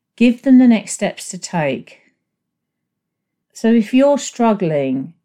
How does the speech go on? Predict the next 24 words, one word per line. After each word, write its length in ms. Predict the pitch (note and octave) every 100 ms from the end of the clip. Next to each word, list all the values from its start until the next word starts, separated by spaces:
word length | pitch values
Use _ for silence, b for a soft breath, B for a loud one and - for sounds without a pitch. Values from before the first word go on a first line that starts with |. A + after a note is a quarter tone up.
| _ -
as 420 | E3+ D#3+ D#3+ - E3+
a 40 |
practitioner 840 | E3 D#3+ - E3+ D#3+ F3 D#3 C#3+ -
to 140 | -
find 440 | F3 - F#3 G#3 G3+
clients 800 | - D#3+ D#3 D3+ D3 D3 - -
and 180 | F3 E3
to 120 | F3
build 420 | E3 - E3+ F3 E3+
a 40 |
thriving 560 | E3 D3+ C#3 C#3+ - D3
business, 680 | C#3+ C#3+ D3 C3+ - - -
and 160 | F3
you 140 | F3+ F#3+
want 320 | F#3+ F#3+ F3+
some 400 | - G3+ F3 F3
ways 440 | F3+ G3 G#3 G#3+
of 80 | G3
marketing 600 | F3+ F3 F3 F3 - E3
yourself 560 | D#3 D3 - D3+ C#3+ -
that 220 | - -
work 400 | E3+ E3 F#3 A#3
for 160 | - A#3+
you, 580 | F#3+ F#3 D3 C#3+ E3